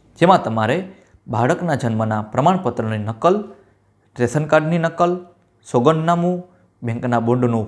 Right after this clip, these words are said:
ફોર્મ અને મમતા કાર્ડની નકલ તમારે અપલોડ કરવાની રહેશે મિત્રો. હવે મિત્રો, આપણે આગળ જોઈએ છીએ તો કસુવાવર અંગેનું પી એચ સી માન્ય ડૉક્ટરનું પ્રમાણપત્ર, પાસબુકની નકલ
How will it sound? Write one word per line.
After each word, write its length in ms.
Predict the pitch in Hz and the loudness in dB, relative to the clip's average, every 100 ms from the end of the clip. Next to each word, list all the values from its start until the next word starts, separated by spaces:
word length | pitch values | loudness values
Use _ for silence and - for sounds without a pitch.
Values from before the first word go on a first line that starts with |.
| - | 2
ફોર્મ 240 | 143 185 202 - - | 2 2 -2 -12 0
અને 140 | 165 151 | 2 4
મમતા 360 | 123 151 175 147 | 2 4 4 4
કાર્ડની 240 | 135 131 | 2 2
નકલ 280 | 120 139 120 | 0 0 -2
તમારે 280 | 120 117 120 - | 0 0 0 -2
અપલોડ 240 | 123 143 123 | -2 -2 -2
કરવાની 380 | 123 117 113 190 240 - _ 127 | 0 2 2 0 -4 -12 _ -4
રહેશે 220 | 127 127 | 0 0
મિત્રો. 300 | 107 107 107 110 - _ _ _ _ _ _ _ _ - | 0 -4 -6 -8 -18 _ _ _ _ _ _ _ _ 2
હવે 100 | 196 | 2
મિત્રો, 160 | 190 170 | 4 2
આપણે 220 | - 131 | 0 0
આગળ 240 | 120 123 113 | 0 0 2
જોઈએ 180 | 123 120 | 2 2
છીએ 100 | 190 220 - - _ - | 0 -4 -6 -20 _ -4
તો 80 | 135 123 - | -4 -2 2
કસુવાવર 540 | 202 196 165 135 127 123 | 2 4 4 4 2 -2
અંગેનું 360 | 113 117 147 202 - _ _ | -2 -2 -2 -6 -12 _ _
પી 140 | 151 185 | -2 0
એચ 100 | 202 - | 0 -2
સી 100 | 131 | 0
માન્ય 220 | 117 117 | 0 -2
ડૉક્ટરનું 440 | 113 120 - 120 113 | 0 -2 0 -2 -4
પ્રમાણપત્ર, 520 | 117 127 147 156 160 180 185 - - _ _ _ 123 | -2 0 0 -2 2 2 0 -8 -20 _ _ _ -2
પાસબુકની 540 | 131 151 151 170 165 | 0 0 -2 0 0
નકલ 320 | 165 170 185 | 0 0 0